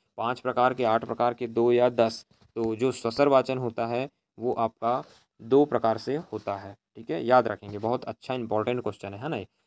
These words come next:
चलिए अगला क्वेश्चन की ओर बढ़ते हैं। सामूहिक वाचन तथा व्यक्तिगत वाचन किसके वाचन, वाचन कहलाते हैं? तो ये स्वसर वाचन, मौन वाचन, गहन अध्ययन या इनमें से कोई नहीं।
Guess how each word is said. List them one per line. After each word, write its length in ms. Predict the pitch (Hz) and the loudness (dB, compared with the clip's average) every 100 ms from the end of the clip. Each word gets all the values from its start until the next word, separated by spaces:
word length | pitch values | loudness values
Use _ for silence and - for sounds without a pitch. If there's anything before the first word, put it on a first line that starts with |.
| _ | _
चलिए 180 | 135 131 | -4 0
अगला 220 | 123 127 139 | 0 2 0
क्वेश्चन 260 | 135 143 | -2 -2
की 80 | 143 | 4
ओर 120 | 139 | 4
बढ़ते 260 | 135 131 147 | 4 0 0
हैं। 100 | 147 | -2
सामूहिक 520 | - 120 131 151 160 | 0 0 2 0 0
वाचन 360 | 135 123 139 143 | 0 0 -2 -6
तथा 500 | 139 - 135 135 156 _ _ | -6 -6 -2 -2 -4 _ _
व्यक्तिगत 560 | 117 117 135 - 160 160 | -6 0 0 0 -2 2
वाचन 400 | 147 139 151 151 | 2 2 0 -6
किसके 640 | - 135 - - 156 156 156 | -10 -12 -14 -8 -2 0 2
वाचन, 500 | 131 123 - 135 147 - _ _ _ | 2 0 -2 -6 -8 -14 _ _ _
वाचन 360 | 113 127 139 143 | 0 0 0 -2
कहलाते 460 | 120 113 113 123 | -2 0 -2 -4
हैं? 320 | 117 123 107 - _ _ _ | -4 -2 -2 -6 _ _ _
तो 120 | 110 | -8
ये 220 | 110 127 123 | -4 -2 -2
स्वसर 340 | - 117 135 | -2 0 4
वाचन, 440 | 135 131 139 139 - | 6 4 4 -4 -6
मौन 240 | 117 120 135 | -4 -2 2
वाचन, 400 | 131 127 135 139 113 | 2 2 -2 -4 -2
गहन 300 | 113 123 131 | -2 -2 -4
अध्ययन 420 | 120 113 131 131 | -4 -6 -8 -6
या 140 | 120 117 | -2 -2
इनमें 300 | 120 120 135 | -2 -4 -4
से 180 | 131 139 | -4 -6
कोई 240 | 127 117 120 | -2 -2 -2
नहीं। 380 | 110 123 117 | -2 -4 -4